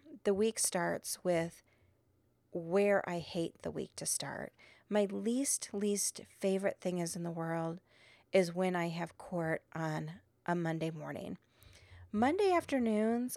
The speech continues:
a little bit more palatable because I can come in in the morning, kinda get my bearings, and then take off for court.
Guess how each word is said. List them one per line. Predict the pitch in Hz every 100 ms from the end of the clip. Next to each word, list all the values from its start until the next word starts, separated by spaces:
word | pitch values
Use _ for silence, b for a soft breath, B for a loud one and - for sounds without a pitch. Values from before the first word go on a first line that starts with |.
| -
a |
little | 190 190 202
bit | 214 208
more | 190 180
palatable | - 170 165 180 208 233 226 226 - B B B
because | 220 220 233
I | 247
can | 262 262
come | - 233 233
in | 247
in | 247 240
the |
morning, | 214 196 190 196 190 190 196 b b b _
kinda | - 226 226
get | 220 202
my | 196
bearings, | 185 180 180 180 180 180 175 - b b _
and | 185 190
then | 185 185
take | 190 175
off | 165 160
for | -
court. | 165 - 160 147 147